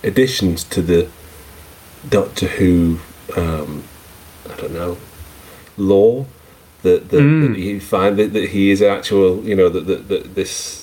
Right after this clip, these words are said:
Speaker 1: sort of surgeon is trying to, he's seeking body parts essentially to create a, to, a, a new part, a new body for this Time Lord Morbius, who's, who's, who's a war criminal and is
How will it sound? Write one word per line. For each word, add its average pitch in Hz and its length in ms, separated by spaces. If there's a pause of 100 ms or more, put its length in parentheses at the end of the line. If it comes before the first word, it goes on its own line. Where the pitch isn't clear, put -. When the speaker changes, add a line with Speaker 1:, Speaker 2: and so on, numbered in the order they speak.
Speaker 1:
sort - 300
of - 60
surgeon 104 500
is 85 80
trying 92 300
to, 85 240
he's - 180
seeking 87 460
body 95 320
parts 85 440
essentially - 680 (460)
to - 80
create 82 500
a, 69 340
to, 82 440
a, - 20
a 90 40
new 85 280 (460)
part, 90 280
a 82 220
new 87 160
body 80 440 (440)
for - 80
this 87 180
Time 104 480
Lord 73 440 (340)
Morbius, 92 640
who's, 76 240
who's, 87 240
who's 90 280
a 95 40
war 147 320
criminal 71 440 (400)
and 82 460
is 95 320